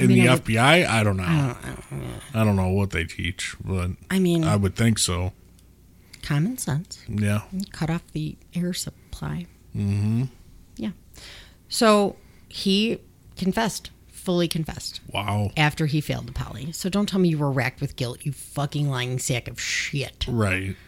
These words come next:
Speaker 1: Uh, he then led the, uh, investigators to where he dumped her body.
Speaker 2: Hmm.
Speaker 1: Yeah. Uh, he pled guilty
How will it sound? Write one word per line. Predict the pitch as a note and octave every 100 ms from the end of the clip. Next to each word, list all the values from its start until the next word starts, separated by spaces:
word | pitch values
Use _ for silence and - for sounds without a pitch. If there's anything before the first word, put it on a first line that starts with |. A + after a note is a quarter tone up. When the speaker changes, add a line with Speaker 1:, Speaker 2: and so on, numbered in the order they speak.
| - - -
Speaker 1:
Uh, | D3+ D3 C#3+ -
he | - G#3
then | G3 F3+ F#3
led | E3+ D3+
the, | E3 D#3+ D#3 D#3 D#3 -
uh, | D#3 D3
investigators | C#3+ C#3+ C#3+ - D3 D3+ D#3+
to | - F3
where | E3 E3+ E3
he | - F#3 F3+
dumped | D3+ D3+
her | -
body. | D3+ - - C#3+ - - - -
Speaker 2:
Hmm. | G2+ B2 A2 - - - - - - - - - - - -
Speaker 1:
Yeah. | - - - - - - - -
Uh, | D#3 D#3+ D3+ C#3+ -
he | - G#3+
pled | G3+ - D4 C4+
guilty | F#3+ F3+ F#3+ D4 E4 F4